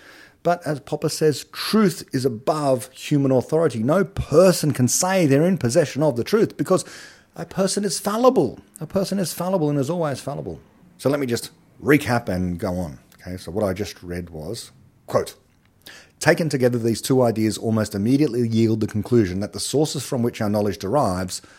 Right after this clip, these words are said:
must be superhuman, a conclusion which tends to encourage self-righteousness and the use of force against those who refuse to see the divine truth. Some who rightly reject this conclusion do not, unhappily, reject the first idea,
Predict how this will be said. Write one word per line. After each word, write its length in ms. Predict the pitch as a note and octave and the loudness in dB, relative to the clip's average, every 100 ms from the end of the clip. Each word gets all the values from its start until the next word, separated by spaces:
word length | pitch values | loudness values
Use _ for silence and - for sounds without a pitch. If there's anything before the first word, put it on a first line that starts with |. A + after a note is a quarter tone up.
| _ _ _ | _ _ _
must 340 | C3+ E3+ - - | -4 -2 -2 -2
be 80 | |
superhuman, 640 | D3+ - C#3 A#2+ B2+ F#2+ - _ _ _ - | 0 2 2 2 0 -2 -8 _ _ _ -4
a 100 | A#2 | -4
conclusion 520 | - A#2+ D#3 F#3+ D#3+ | -2 0 6 6 6
which 180 | D3 - | 0 0
tends 240 | - B2+ - | 0 0 2
to 80 | |
encourage 520 | A#2+ G2+ C3 A2 G#2+ - - _ | -2 0 2 4 2 -8 -20 _
self-righteousness 920 | - A#2 G2 C3+ E3 E3 D3 E3 - | -4 -2 0 2 2 2 -4 -4 -4
and 200 | - G#2+ | -4 -2
the 40 | G#2 | 2
use 260 | C3+ C3 | 2 2
of 80 | G#2+ | -6
force 280 | - A2+ - | -2 -2 0
against 300 | G2+ G#2 - | -2 -4 0
those 220 | A2 G#2 | 0 0
who 80 | A#2 | 0
refuse 500 | A#2 - - D#3 E3 | 0 -2 -2 0 0
to 100 | C#3 | -4
see 200 | - C#3 | -2 0
the 100 | A#2 | 0
divine 320 | A2+ A2+ G#2 | -2 -2 -2
truth. 320 | F#2+ G#2 - - - - - | -4 -8 -8 -18 -20 -20 -8
Some 360 | - E3+ F#3 | 0 2 4
who 120 | D3+ | 4
rightly 360 | C#3 C3 C3+ B2+ | 4 4 2 0
reject 340 | A2+ A2 B2+ | -2 0 -2
this 140 | - - | -4 -4
conclusion 440 | B2 - B2+ G#2+ | -6 2 2 2
do 120 | A2 | 0
not, 240 | A#2 D3 - | 2 2 0
unhappily, 440 | - G#2 A#2+ A2+ G#2+ | -4 -4 -4 -2 0
reject 320 | G2+ G2+ - | 0 -2 -8
the 60 | |
first 280 | G2 G#2 F2+ | -8 -6 -6
idea, 300 | F2+ D#2 C2 | -8 -10 -14